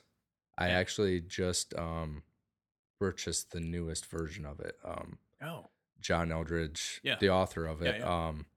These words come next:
Speaker 1: yeah, he, I think over time he's had different versions of it. Um,
Speaker 2: Uh-huh.
Speaker 1: and I listened to a podcast. Um, I actually had Kyle Thompson on of,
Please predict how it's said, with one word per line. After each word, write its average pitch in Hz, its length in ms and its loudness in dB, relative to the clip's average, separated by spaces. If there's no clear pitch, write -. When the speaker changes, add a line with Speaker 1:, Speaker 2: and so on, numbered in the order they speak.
Speaker 1:
yeah, 82 280 0
he, 90 380 -4
I - 60 -10
think 92 260 -4
over 85 240 0
time 82 280 -2
he's 82 260 -4
had 76 240 -4
different 78 420 -6
versions 87 580 -4
of 78 200 -6
it. - 260 -8
Um, 82 100 -6
Speaker 2:
Uh-huh. 78 200 -4
Speaker 1:
and 76 440 -10
I 85 100 2
listened 85 380 0
to 90 100 0
a 82 60 -2
podcast. 82 800 -4
Um, 78 300 -8
I 76 40 -10
actually 80 320 -2
had 78 480 -6
Kyle 80 280 -2
Thompson 82 480 -4
on 76 340 -6
of, 78 440 -4